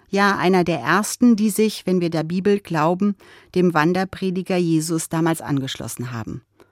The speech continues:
Und dann hat er auch seinem Bruder Simon davon erzählt, und der gehörte dann auch zum Jüngerkreis um Jesus. Andreas und Simon waren Fischer und lebten in der Nähe des Sees Genezareth. Wenn man die Geschichten in der Bibel liest,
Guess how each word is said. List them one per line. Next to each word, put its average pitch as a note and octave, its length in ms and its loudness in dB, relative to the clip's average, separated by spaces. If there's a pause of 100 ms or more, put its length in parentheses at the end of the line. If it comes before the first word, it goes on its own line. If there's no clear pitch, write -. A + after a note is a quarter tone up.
(600)
Und F#3+ 180 2
dann A3+ 260 4
hat A#3 140 -4
er A3 140 2
auch F#3+ 80 -2
seinem F#3 380 0
Bruder F#3 460 -2
Simon F3 400 2
davon C3 300 -4
erzählt, C3+ 540 -4 (360)
und G3 140 4
der G3+ 180 6
gehörte G3+ 420 0
dann G3 180 2
auch E3 240 4
zum C#3+ 200 -2
Jüngerkreis C#3 640 -2
um C#3 120 -2
Jesus. B2 560 -10 (500)
Andreas F#3+ 600 2
und C3+ 120 0
Simon F#3 440 0
waren C#3+ 220 0
Fischer G3 500 -4 (420)
und F3+ 220 2
lebten F3+ 320 0
in E3 140 2
der D#3 100 2
Nähe D3+ 280 4
des D3+ 220 -6
Sees C#3+ 240 -2
Genezareth. - 800 -6 (1160)
Wenn G3 100 0
man A3+ 120 4
die G#3 100 2
Geschichten A3+ 540 -2
in F3 100 2
der E3 140 2
Bibel A3 320 2
liest, A3 460 -2